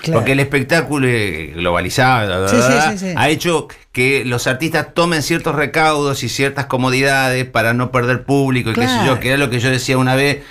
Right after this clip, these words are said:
Speaker 2: Digo, me parece miserable la actitud de un artista que se tenga que cuidar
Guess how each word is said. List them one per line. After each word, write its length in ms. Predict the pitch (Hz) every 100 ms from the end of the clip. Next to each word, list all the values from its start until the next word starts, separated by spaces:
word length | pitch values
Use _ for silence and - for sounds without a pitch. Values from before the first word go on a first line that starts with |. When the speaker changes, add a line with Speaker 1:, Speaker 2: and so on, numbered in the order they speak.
| -
Speaker 2:
Digo, 320 | - 120 123 - 156 160 -
me 100 | 113
parece 340 | - 139 143
miserable 560 | 135 127 135 139 147 123
la 80 | 107
actitud 380 | 90 107 123 123
de 40 |
un 60 | 127
artista 420 | 117 127 127 92
que 80 | 90
se 140 | 110
tenga 280 | 117 123 120
que 120 | 117
cuidar 560 | 117 127 139 127 87